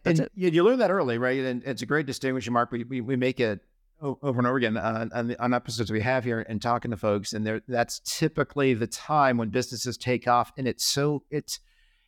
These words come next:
Speaker 2: it seems almost paradoxical to the entrepreneur, to the owner of a business that is struggling and is just nose down. And I'm like, "I'm just gonna grind through this thing to make a go of it."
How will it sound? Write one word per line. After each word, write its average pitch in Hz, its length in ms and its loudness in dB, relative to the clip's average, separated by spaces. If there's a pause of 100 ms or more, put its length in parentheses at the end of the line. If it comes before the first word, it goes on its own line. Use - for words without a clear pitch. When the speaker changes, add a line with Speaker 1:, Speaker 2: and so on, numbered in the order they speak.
(120)
Speaker 2:
it 175 120 2
seems 202 280 6
almost 151 260 2
paradoxical 123 760 0 (100)
to 185 600 2
the 139 300 2
entrepreneur, 123 600 0
to 156 320 0
the 139 240 0
owner 135 180 2
of 120 80 -2
a 117 80 -2
business 113 360 -2
that 110 220 4
is 113 440 -2 (500)
struggling 139 880 2
and 127 120 -6
is 113 140 -4
just 110 260 -2
nose 123 500 2
down. 120 480 -2
And 113 100 -6
I'm 110 80 0
like, 107 180 -2 (100)
"I'm 131 180 4
just 139 180 -4
gonna 113 180 0
grind 117 560 0
through 127 300 0
this 113 280 0
thing 107 400 0 (240)
to 127 80 0
make 113 240 2
a 107 80 -2
go 117 300 4
of 101 100 -2
it." 95 200 -4